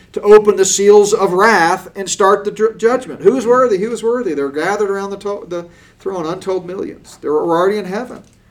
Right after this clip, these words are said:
before the tribulation even starts, right? Uh, and again, the doctrine of imminency, uh, demands it, and the descriptions of the rapture as bringing comfort and blessing do not comport with the s-,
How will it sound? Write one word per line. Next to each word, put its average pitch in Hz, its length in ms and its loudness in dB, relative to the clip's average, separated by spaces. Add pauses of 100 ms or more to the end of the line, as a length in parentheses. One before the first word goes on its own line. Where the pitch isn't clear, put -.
(840)
before 175 380 4
the 175 80 2
tribulation 185 560 0
even 185 200 -8
starts, - 640 -12
right? - 240 -18 (680)
Uh, 131 320 -10
and 147 160 -8
again, 147 240 -4
the 143 80 -4
doctrine 147 360 0
of 131 80 -8
imminency, 139 680 -6 (720)
uh, 104 360 -18
demands 165 460 -6
it, 170 220 -2 (400)
and 131 180 -10
the 127 60 -6
descriptions 170 680 0
of 151 120 2
the 143 100 0
rapture 165 560 0
as 143 120 0
bringing 143 320 -10
comfort 170 400 -4
and 127 180 -6
blessing 180 480 0
do 151 140 -2
not 160 180 -4
comport 160 460 -6
with 139 160 -8
the 127 60 -6
s-, 123 120 -12